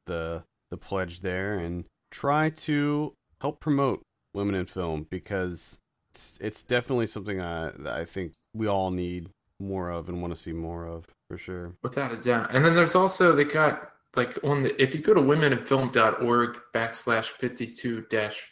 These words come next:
Speaker 2: films, they have even, um, like, a list to, like, help you out. There's, um,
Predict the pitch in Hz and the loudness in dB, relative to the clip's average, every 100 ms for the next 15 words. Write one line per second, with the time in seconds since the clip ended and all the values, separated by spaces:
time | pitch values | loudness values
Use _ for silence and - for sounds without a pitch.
0 | _ - 117 110 107 - _ _ _ - | _ -2 -2 -4 -8 -14 _ _ _ 0
1 | 117 123 117 113 107 - _ _ - 123 | 2 4 4 2 -2 -12 _ _ -4 0
2 | 120 113 104 101 98 98 _ _ _ - | 0 0 -2 -4 -4 -8 _ _ _ -6
3 | 107 107 117 101 92 - - - _ _ | -4 2 4 4 2 -6 -10 -16 _ _
4 | _ 127 110 107 117 98 113 101 85 65 | _ -2 -2 -2 -4 -4 -6 -6 -6 -8
5 | - _ _ _ - 113 101 - 107 98 | -12 _ _ _ -2 -2 0 -2 -2 -2
6 | 95 92 | -4 -6